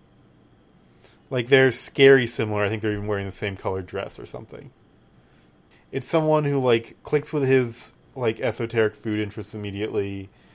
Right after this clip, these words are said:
uh, shares a bunch of things with him, and has this, like, weird hypercharged food sex thing. Immediately. Like, they're different in a lot of ways in that she's, like,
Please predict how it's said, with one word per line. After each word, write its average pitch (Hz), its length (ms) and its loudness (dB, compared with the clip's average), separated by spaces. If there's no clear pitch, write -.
uh, 104 280 0
shares 120 240 -2
a - 40 -6
bunch 113 140 -2
of 107 60 -8
things 110 160 -2
with 104 140 -4
him, 101 480 -6
and 113 80 -8
has 117 160 4
this, 117 220 -2
like, 104 420 0
weird 120 400 0
hypercharged 107 920 0
food 104 400 -8
sex - 580 -6
thing. - 380 -12
Immediately. 113 720 -4
Like, 127 260 0
they're 151 340 6
different 151 360 -2
in 139 40 -2
a 127 60 2
lot 120 140 6
of 127 60 2
ways 131 240 0
in 117 80 -6
that 113 220 0
she's, 113 600 -8
like, 107 560 -6